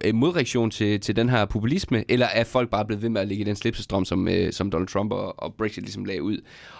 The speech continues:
Og der kan vi sige, der er der bare ikke noget entydigt svar, fordi der er godt nok en, øh, ordentlig pose blandede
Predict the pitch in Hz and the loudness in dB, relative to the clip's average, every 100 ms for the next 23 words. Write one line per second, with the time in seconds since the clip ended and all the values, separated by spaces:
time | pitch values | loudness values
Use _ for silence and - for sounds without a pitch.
0 | - - - 147 135 - 147 147 151 151 | -10 -2 2 2 0 -2 -2 0 0 -2
1 | - _ _ _ - - 147 143 143 - | -12 _ _ _ -10 0 2 4 2 0
2 | 104 110 104 110 - 104 - 107 92 - | -2 0 0 -2 -2 -4 0 2 2 -2
3 | 110 120 123 120 117 110 107 101 95 95 | 0 0 2 0 0 -2 -2 -4 -2 -2
4 | - 127 120 95 - - 107 - 101 117 | 0 2 2 0 -2 -2 -2 -2 -2 2
5 | 113 127 | 4 4